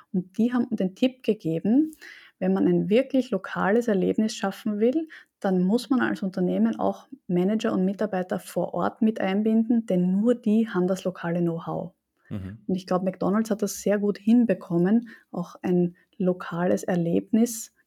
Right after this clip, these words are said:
Speaker 1: während sie gleichzeitig auch eine globale Marke sind, das, ähm, das zu schaffen. Und das ist ja auch, ähm, enorm wichtig,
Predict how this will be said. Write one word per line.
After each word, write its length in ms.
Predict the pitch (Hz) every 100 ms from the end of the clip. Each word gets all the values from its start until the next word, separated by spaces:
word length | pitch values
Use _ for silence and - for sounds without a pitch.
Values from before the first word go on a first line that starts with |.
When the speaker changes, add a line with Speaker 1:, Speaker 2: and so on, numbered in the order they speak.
| _
Speaker 1:
während 260 | - 185 190
sie 80 | 196
gleichzeitig 440 | 185 185 - 208
auch 120 | 185
eine 180 | 180 175
globale 640 | - 185 196 196 175 190
Marke 400 | 175 170 190 -
sind, 440 | 202 196 196 - - -
das, 300 | 180 175 -
ähm, 440 | 185 175 175 175 175
das 160 | 175
zu 100 | -
schaffen. 460 | 185 170 175 170 - _ _ _ _ _ _ _ - - 240 -
Und 120 | 196
das 80 | 190
ist 140 | 220
ja 100 | 220
auch, 180 | 196 - -
ähm, 240 | 185 185
enorm 440 | 190 180 180 185 180
wichtig, 520 | 226 247 - 226 -